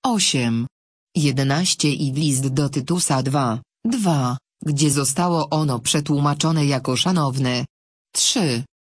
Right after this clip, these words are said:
Sprawiedliwe. Ta wartość jest definiowana przez sprawiedliwy charakter Boga. Porównaj użycie tego słowa w list do Filipian jeden,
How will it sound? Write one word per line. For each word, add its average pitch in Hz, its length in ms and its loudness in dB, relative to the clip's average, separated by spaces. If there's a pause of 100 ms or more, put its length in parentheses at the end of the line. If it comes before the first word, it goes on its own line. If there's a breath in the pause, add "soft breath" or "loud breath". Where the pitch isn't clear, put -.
(180)
Sprawiedliwe. 139 920 0 (480)
Ta 139 120 0
wartość 156 540 -2
jest 135 260 -2
definiowana 151 760 0
przez 139 300 -2
sprawiedliwy 139 760 -2
charakter 131 640 -2
Boga. 160 400 0
Porównaj 143 580 0
użycie 139 380 -2
tego 208 320 -2
słowa 151 440 0
w 131 80 -4
list 151 360 0
do 135 140 0
Filipian 143 640 -2
jeden, 135 560 0